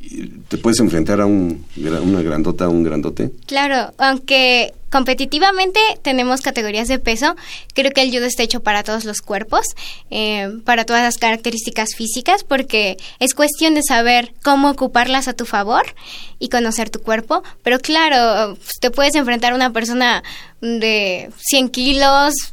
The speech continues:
Speaker 2: o de mucho menos peso que tú o más estatura.
Speaker 1: Porque ya nos acabas de decir que lo que vas a emplear es la fuerza de él,
Speaker 2: Exacto.
Speaker 1: de tu contrincante, para vencerlo.
Speaker 2: Claro, la técnica, o sea, buscar el momento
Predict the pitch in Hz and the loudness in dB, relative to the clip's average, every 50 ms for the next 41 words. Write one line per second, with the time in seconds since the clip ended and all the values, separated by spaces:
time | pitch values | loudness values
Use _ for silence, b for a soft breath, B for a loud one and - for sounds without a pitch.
0 | - - 214 214 185 180 190 - - 220 233 233 226 226 226 233 254 254 294 269 | -6 -4 -2 -2 -2 -2 -4 -6 -6 -2 -2 0 0 0 0 0 0 2 2 0
1 | 240 233 220 226 - - 233 240 - 233 196 - 196 196 - 247 285 302 294 247 | 2 0 0 -2 -2 -4 -4 -2 -4 -4 -4 -4 -8 -4 -2 0 2 4 4 4
2 | 214 202 202 214 214 254 240 - - 208 202 - 226 226 311 - - - 139 131 | 4 0 -4 -4 -4 -4 -4 -2 -4 -4 -4 -2 2 2 2 2 4 4 6 6
3 | 127 127 - 127 113 - 139 135 135 131 117 127 135 - - - 104 98 - 107 | 6 6 4 2 2 2 2 4 4 2 2 2 0 2 2 0 0 0 2 2
4 | 107 113 110 - 113 101 107 117 117 101 98 90 - 110 113 110 - - 95 85 | 0 0 0 -2 -2 0 2 2 2 4 2 0 2 0 0 0 0 0 0 4
5 | 90 101 110 113 113 117 - - - - 262 - - - - 82 - - - - | 4 6 6 6 6 4 2 -2 -4 -4 -2 -2 -2 -2 -2 -2 -2 -2 -2 -2
6 | - - 82 80 80 - 85 87 85 101 104 95 87 - 104 - - - - - | -4 -2 -2 -2 0 0 0 2 2 2 2 0 0 0 -2 -4 -4 -8 -4 -2
7 | 80 73 71 73 73 73 76 80 - 131 139 113 92 - - - - 269 254 233 | -2 -2 -2 -2 -4 -4 -2 0 0 0 2 0 -2 -6 -8 -4 -2 0 0 0
8 | 220 196 - - 254 269 254 254 - 269 277 269 269 254 220 233 240 262 240 254 | 0 -2 -4 0 0 0 0 2 0 0 0 2 0 0 0 0 0 0 0 0
9 | - - - 277 277 294 302 294 285 269 254 247 254 247 247 277 269 262 - | -2 0 0 0 2 2 2 2 2 2 2 2 0 0 2 2 2 2 2